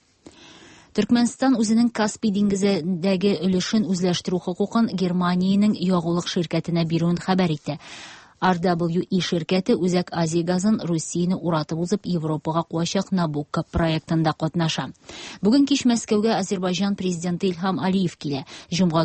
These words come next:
көнне Русия президенты Дмитрий Медведев белән булачак очрашуда сүз газ өлкәсендә хезмәттәшлек, Көньяк Кавказ һәм Таулы Карабахтагы вазгыять,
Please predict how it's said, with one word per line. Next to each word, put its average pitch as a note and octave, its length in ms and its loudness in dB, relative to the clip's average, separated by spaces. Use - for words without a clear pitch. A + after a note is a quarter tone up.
көнне F#3+ 240 2
Русия E3+ 400 -2
президенты D#3+ 600 -4
Дмитрий D#3+ 420 -2
Медведев E3 480 0
белән F#3 260 2
булачак E3 460 -2
очрашуда E3+ 580 0
сүз B3 260 0
газ G3 320 0
өлкәсендә F3+ 600 0
хезмәттәшлек, E3 760 0
Көньяк A#3 320 4
Кавказ F3+ 520 -4
һәм F3+ 160 -2
Таулы E3+ 260 0
Карабахтагы D#3 640 -2
вазгыять, F#3+ 600 0